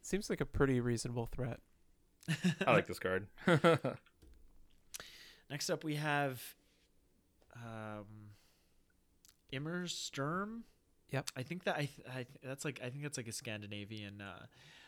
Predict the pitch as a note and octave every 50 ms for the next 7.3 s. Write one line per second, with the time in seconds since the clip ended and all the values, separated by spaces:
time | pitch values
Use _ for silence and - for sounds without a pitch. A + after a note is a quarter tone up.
0 | - - - - A2 G#2+ G#2+ G#2 G#2 G#2 C3+ C3+ B2+ B2+ B2+ C3+ C#3 - - _
1 | _ _ _ - A#2+ C3 A#2+ A#2 A2+ A2 G#2 G2 - - D3+ E3 F3+ F3+ - -
2 | - F#3 F3+ F3 F3+ F3 F3 - - - - - C3 B2 B2 A#2 A2 A2 G2 F#2+
3 | - - A#2 - - - - - - - F3+ F3+ F#3 F#3+ F#3+ F#3+ - - - -
4 | - - - - - - - B2 A#2+ A#2+ A#2+ B2 C3 C#3 D#3 D#3 - - - -
5 | A2+ A#2 A2+ A#2+ B2+ C3 C#3+ D3 - - B2 A2+ G#2+ - A2 A2+ A2 G#2+ G2+ -
6 | A2 G#2+ G#2+ A#2 A#2 B2+ C#3+ - - D#3 D#3 D#3 C#3+ B2 - A2 A2 A2 A2+ A2+
7 | A2 B2 B2 B2+ B2